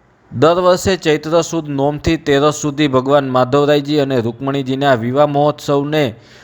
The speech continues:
ઉજવણી કરવામાં આવે છે, જેમાં ત્રણ દિવસ ભગવાન માધવરાય નગરચર્યા કરે છે, એટલે કે તેમનું ફુલેકું નીકળે છે.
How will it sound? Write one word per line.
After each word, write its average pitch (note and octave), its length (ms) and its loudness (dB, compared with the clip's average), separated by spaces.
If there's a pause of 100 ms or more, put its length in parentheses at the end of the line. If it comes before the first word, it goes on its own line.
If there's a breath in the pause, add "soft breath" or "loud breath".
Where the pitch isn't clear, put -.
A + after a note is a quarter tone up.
(140 loud breath)
ઉજવણી D#3 360 0
કરવામાં B2+ 520 2
આવે A2+ 180 -2
છે, A2+ 180 -2
જેમાં B2 480 0 (320 loud breath)
ત્રણ D#3+ 300 0
દિવસ E3+ 380 0
ભગવાન D3 380 0
માધવરાય C#3 520 2
નગરચર્યા C#3+ 680 0
કરે C#3 300 -2
છે, C#3+ 180 -2
એટલે C3+ 220 -4
કે C3 100 -2
તેમનું C3 340 -4
ફુલેકું C3+ 480 0
નીકળે D3 340 -2
છે. D#3+ 240 -2